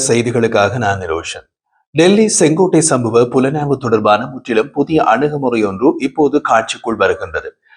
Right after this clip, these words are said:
இது இந்தியாவின் வெளியக உளவுத்துறை ரா காட்சிக்குள் வருவது, இது மிக மிக முக்கியமான ஒரு திருப்பம். இந்தியாவின் மற்ற உளவுத்துறைகள் ஏற்கனவே புலனாய்வில் உள்ளன. இதில் ரா காட்சிக்குள் வருவதில் அப்படி என்ன முக்கியத்துவம்?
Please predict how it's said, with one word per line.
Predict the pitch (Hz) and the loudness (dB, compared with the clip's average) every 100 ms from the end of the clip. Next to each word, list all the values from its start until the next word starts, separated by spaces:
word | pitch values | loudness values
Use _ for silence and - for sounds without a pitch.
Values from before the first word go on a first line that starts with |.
| _ | _
இது | 233 233 - | 2 2 4
இந்தியாவின் | 180 214 226 180 170 | 2 4 2 2 2
வெளியக | 127 123 135 131 | 2 2 2 2
உளவுத்துறை | 110 110 107 117 147 107 | 2 2 0 2 2 2
ரா | 113 139 | 0 0
காட்சிக்குள் | - 120 113 127 127 | -2 -4 -4 -8 -4
வருவது, | 104 104 110 95 87 - _ | -2 0 0 0 -2 -6 _
இது | - 208 | 0 2
மிக | 135 160 247 | 2 2 2
மிக | 226 160 | 2 0
முக்கியமான | 131 - 190 143 117 | -2 0 0 0 2
ஒரு | 147 156 | 2 0
திருப்பம். | 107 92 - - _ _ - - | -2 -6 -6 -8 _ _ -12 0
இந்தியாவின் | 214 277 254 208 202 | 4 6 4 4 2
மற்ற | 135 120 175 143 | 2 0 0 2
உளவுத்துறைகள் | 131 135 - 117 110 120 | 2 2 0 0 2 0
ஏற்கனவே | 113 143 139 135 120 139 | 2 0 0 -4 2 2
புலனாய்வில் | 139 143 151 120 120 | 2 0 0 -2 -2
உள்ளன. | 110 78 - - _ _ | -2 -4 -10 -18 _ _
இதில் | 104 117 147 | -2 2 2
ரா | 113 131 143 | 4 2 0
காட்சிக்குள் | 143 156 160 160 139 | -2 -2 -2 -2 2
வருவதில் | 123 117 92 165 | 2 2 2 0
அப்படி | - - 208 180 | -2 0 2 2
என்ன | 135 | 2
முக்கியத்துவம்? | 135 104 107 92 87 76 | 0 -2 -2 -4 -4 -6